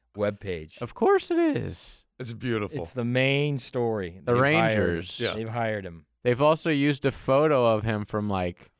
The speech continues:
Speaker 2: nineteen seventy-two.
Speaker 1: Yeah, he looks like he's fifty-two,
Speaker 2: Yeah.
Speaker 1: not eighty-two.
Speaker 3: <laughs> Is, is he rocking the shades and listening to Roy Orbison
Speaker 1: No,
Speaker 3: right
Speaker 1: he's in all
Speaker 3: now on
Speaker 1: black.
Speaker 3: his
Speaker 1: He's in
Speaker 3: eight-track?
Speaker 1: all black, though. He looks like Roy
Speaker 3: In that
Speaker 1: Orbison,
Speaker 3: old
Speaker 1: I can tell you that.
Speaker 3: Corvette?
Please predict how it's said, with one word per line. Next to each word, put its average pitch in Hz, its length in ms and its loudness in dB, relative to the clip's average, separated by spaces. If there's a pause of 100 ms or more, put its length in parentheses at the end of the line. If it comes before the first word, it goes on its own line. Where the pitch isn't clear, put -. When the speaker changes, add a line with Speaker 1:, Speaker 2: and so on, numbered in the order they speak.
(240)
Speaker 2:
nineteen 117 440 0
seventy-two. 110 500 0
Speaker 1:
Yeah, 165 80 6
he - 80 6
looks - 180 4
like 170 120 6
he's 151 140 -4
fifty-two, 160 460 0
Speaker 2:
Yeah. 156 220 4
Speaker 1:
not 120 100 2
eighty-two. 123 400 0
Speaker 3:
<laughs> - 0 -
Is, 135 140 -4
is 135 180 -4
he 147 60 2
rocking 165 380 6
the 160 80 0
shades 160 440 4
and 147 80 0
listening 156 300 0
to 143 60 0
Roy 147 240 4
Orbison 143 480 0
Speaker 1:
No, 139 140 -4
Speaker 3:
right 143 100 6
Speaker 1:
he's 147 80 2
in 147 60 2
all 139 60 6
Speaker 3:
now 143 60 8
on 151 60 4
Speaker 1:
black. 170 160 6
Speaker 3:
his - 80 -2
Speaker 1:
He's 139 180 0
in - 40 -4
Speaker 3:
eight-track? 143 180 6
Speaker 1:
all 147 60 2
black, 165 320 0
though. 101 100 -10
He 107 60 -8
looks 180 220 -6
like 104 160 -8
Roy 95 200 -10
Speaker 3:
In 131 80 -2
that 131 160 2
Speaker 1:
Orbison, - 20 4
Speaker 3:
old 131 100 2
Speaker 1:
I - 40 -2
can 135 60 -12
tell 147 100 0
you 139 60 2
that. 131 100 0
Speaker 3:
Corvette? 135 320 2